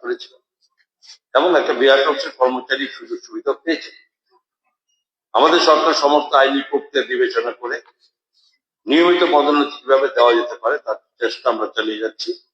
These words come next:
এবং অদূর ভবিষ্যতে এটি তার সমাধান সূত্র বেরিয়ে আসবে বলে আমরা আশা করছি এবং মাননীয় মুখ্যমন্ত্রী সেটা আপনারা এটা বলেছেন একটু আগে। তো আমরা আশা, আশা প্রকাশ করছি। এছাড়াও ধরুন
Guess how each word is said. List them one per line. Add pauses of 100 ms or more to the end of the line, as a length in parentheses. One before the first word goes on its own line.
(400)
এবং (120)
অদূর
ভবিষ্যতে
এটি (280)
তার
সমাধান
সূত্র
বেরিয়ে
আসবে
বলে
আমরা (140)
আশা
করছি
এবং (420)
মাননীয়
মুখ্যমন্ত্রী
সেটা
আপনারা (420)
এটা
বলেছেন
একটু
আগে। (2250)
তো
আমরা
আশা, (300)
আশা (100)
প্রকাশ (100)
করছি। (1500)
এছাড়াও
ধরুন